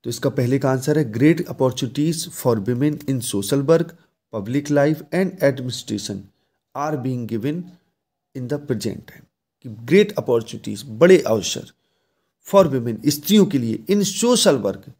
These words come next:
सोशल वर्क में, पब्लिक लाइफ में and ad-, administration में are being given, दिए जा रहे हैं in the present time, वर्तमान में। अब इसके बाद जो दूसरा क्वेश्चन है इसका,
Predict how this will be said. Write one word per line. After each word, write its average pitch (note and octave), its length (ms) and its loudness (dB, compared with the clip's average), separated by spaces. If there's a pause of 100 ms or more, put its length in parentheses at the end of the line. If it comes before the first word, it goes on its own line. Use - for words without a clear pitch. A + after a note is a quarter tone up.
(200)
सोशल D#3+ 420 0
वर्क B2 320 -2
में, G#3 320 0 (720)
पब्लिक D3+ 340 -2
लाइफ B2 420 2
में G3 340 0 (600)
and E3 200 -4
ad-, D3+ 280 2 (160)
administration D3 560 -2
में G#2+ 380 -8
are F#3 200 4
being F3 340 0
given, B2 220 -2
दिए D3+ 320 0
जा C#3 180 4
रहे B2 180 0
हैं G3+ 360 -6 (260)
in C#3 120 -8
the C#3 100 -4
present A2 380 -4
time, G2+ 200 -4
वर्तमान - 420 -2
में। A#2+ 160 -16 (420)
अब D#3 140 -4
इसके D#3 240 -2
बाद E3 160 4
जो D#3+ 100 0
दूसरा C3 400 0
क्वेश्चन C#3 360 -4
है B2 60 -4
इसका, E3+ 560 -6